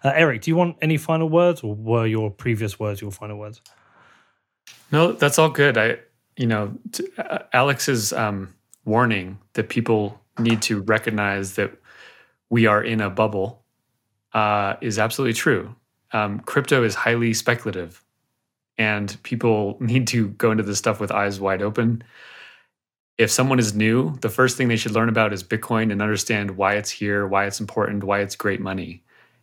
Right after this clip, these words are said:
Speaker 2: And they don't need to, like, venture beyond that until they understand those, those fundamentals. But I think upon understanding the fundamentals, you can start to find value elsewhere. Um, and so I, I appreciate you having me on, Alex. This was a, a great discussion.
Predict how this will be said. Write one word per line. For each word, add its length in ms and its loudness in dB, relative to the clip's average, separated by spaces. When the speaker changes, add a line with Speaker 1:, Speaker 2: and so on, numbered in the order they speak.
Speaker 2:
And 160 0
they 60 4
don't 160 2
need 160 2
to, 80 0
like, 200 2
venture 300 0
beyond 360 -2
that 120 -2
until 220 -6
they 80 -2
understand 460 -4
those, 340 -6
those 160 -4
fundamentals. 720 -6
But 120 0
I 20 4
think 220 0
upon 340 2
understanding 520 0
the 60 0
fundamentals, 720 -2
you 60 -6
can 140 -4
start 280 0
to 60 -10
find 260 -4
value 540 -4
elsewhere. 600 -4
Um, 380 -4
and 140 -2
so 160 4
I, 360 2
I 20 -4
appreciate 640 0
you 100 -4
having 200 0
me 80 0
on, 440 0
Alex. 280 -2
This 160 -4
was 140 -4
a, 100 -2
a 40 -8
great 220 0
discussion. 640 -4